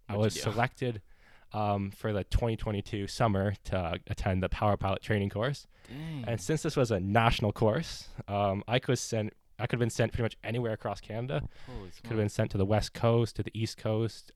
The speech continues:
Speaker 1: to Ontario.
Speaker 2: Oh my goodness.
Speaker 1: Um, so somehow I got selected to go to Saskatchewan.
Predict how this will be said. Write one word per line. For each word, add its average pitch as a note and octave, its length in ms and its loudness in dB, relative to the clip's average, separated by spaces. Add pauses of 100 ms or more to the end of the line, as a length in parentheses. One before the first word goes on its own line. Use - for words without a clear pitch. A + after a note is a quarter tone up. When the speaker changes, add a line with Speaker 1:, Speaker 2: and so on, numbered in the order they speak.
Speaker 1:
to A2+ 80 -4
Ontario. B2+ 580 -2
Speaker 2:
Oh C3+ 60 -10
my B2 200 -10 (120)
goodness. A2 320 -10 (360)
Speaker 1:
Um, A#2 420 4
so A#2+ 560 4 (120)
somehow B2+ 380 -10
I - 20 -10
got B2 140 -6
selected B2 480 0
to A2+ 100 2
go A2 220 4
to G#2+ 260 2
Saskatchewan. B2 880 2